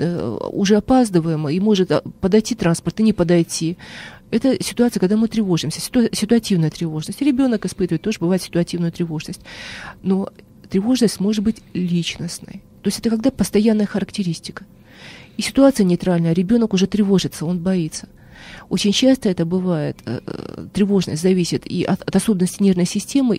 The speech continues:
и от особенностей воспитания. Вот если взять младший школьный возраст, дети, когда начинают обучаться, очень большое значение и для них, для этого возраста имеет то, какую, э, отметку им ставят. Почему?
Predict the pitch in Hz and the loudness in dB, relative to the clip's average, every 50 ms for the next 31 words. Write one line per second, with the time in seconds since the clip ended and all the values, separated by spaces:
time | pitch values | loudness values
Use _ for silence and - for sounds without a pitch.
0 | - 190 240 262 262 - 190 180 - - 175 - - 196 214 208 247 240 233 - | 0 0 0 0 0 0 -2 -2 0 -2 -2 -2 0 0 0 0 0 -2 -4 -4
1 | - - 247 247 - - - 226 - - 165 156 156 151 170 - - - - - | -4 -4 -4 -4 -4 -4 -6 -6 -4 -4 -4 -4 -4 -6 -10 -14 -16 -20 -20 -20
2 | - - - 208 220 - 208 196 - 208 196 202 196 - 214 247 269 - - 190 | -14 -6 0 0 0 0 0 -2 -2 -2 0 0 0 2 2 2 2 2 2 -2
3 | - - - 170 160 160 156 156 156 147 - - - - - - - - - - | -2 -4 -4 -4 -2 -2 -2 -4 -4 -10 -10 -12 -14 -18 -20 -20 -20 -20 -20 -20
4 | - - - - - - - 170 202 202 - 196 180 180 180 185 196 190 190 - | -20 -20 -20 -20 -18 -10 -4 -2 -2 0 0 -2 -4 -2 0 0 0 0 0 0
5 | 196 202 196 185 180 - 185 202 226 - - - - - - - - - 175 - | 0 2 2 2 2 0 -2 -4 -4 -4 -6 -6 -6 -6 -6 -6 -6 -8 -10 -12
6 | - - - - - - - - - - 190 196 - 208 190 175 180 190 - - | -14 -20 -20 -20 -20 -20 -20 -12 -4 -2 0 0 0 0 0 0 0 0 0 0
7 | 277 285 254 202 180 170 - - 220 226 220 202 185 175 - - - - - - | 0 0 2 2 0 0 0 -2 -2 0 0 0 0 -2 -2 -6 -10 -20 -18 -18
8 | - - - - - 170 180 196 196 190 180 160 156 170 160 160 - 160 185 190 | -18 -14 -10 -4 0 2 4 4 4 4 2 2 2 2 2 2 2 0 -2 0
9 | 226 262 247 - 180 - - 147 151 - - - - - 196 202 196 185 175 160 | 0 0 0 0 -2 -4 -2 -6 -6 -6 -8 -8 -2 0 2 2 4 2 2 0
10 | 156 - - - - - - - - - - - - - - - - - - 240 | -2 -6 -10 -20 -20 -20 -18 -20 -20 -20 -20 -20 -20 -20 -20 -20 -12 -4 -2 -2
11 | 247 - 208 180 - 202 208 202 190 - - - - - 175 175 156 151 147 - | 0 0 -2 -4 -2 0 2 2 2 0 -2 -8 -6 -4 -2 -2 -2 -2 -4 -6
12 | - - - - - - - - - - 202 - - 202 220 254 269 269 - - | -10 -14 -20 -20 -20 -20 -20 -14 -6 -6 -6 -2 0 0 2 2 2 2 0 -4
13 | 156 135 - - 202 226 226 - - - 170 160 151 156 - - - - - - | -8 -6 -6 -4 -4 -4 -4 -4 -4 -4 -4 -4 -4 -6 -12 -18 -20 -20 -20 -20
14 | _ _ _ _ _ - 226 240 - - 240 226 214 180 156 - | _ _ _ _ _ -4 -4 -2 -2 0 -2 0 0 -2 -2 -4